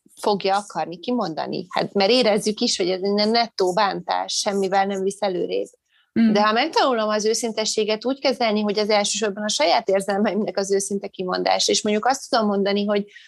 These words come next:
Speaker 1: figyelj, amit most mondtál, vagy amit most csináltál, arra én félelemmel reagálok, vagy,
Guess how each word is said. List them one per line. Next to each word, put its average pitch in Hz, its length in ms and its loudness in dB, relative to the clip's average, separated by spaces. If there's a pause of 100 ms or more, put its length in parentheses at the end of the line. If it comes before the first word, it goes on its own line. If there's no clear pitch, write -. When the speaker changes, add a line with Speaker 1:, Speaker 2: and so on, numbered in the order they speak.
(120)
Speaker 1:
figyelj, 262 260 2
amit 208 260 -2
most 208 260 -4
mondtál, 214 560 2
vagy 196 160 0
amit 196 240 -2
most 196 220 -4
csináltál, 220 680 0 (280)
arra 208 300 2
én 214 220 0
félelemmel 196 680 -2
reagálok, 123 920 -2 (840)
vagy, 208 540 2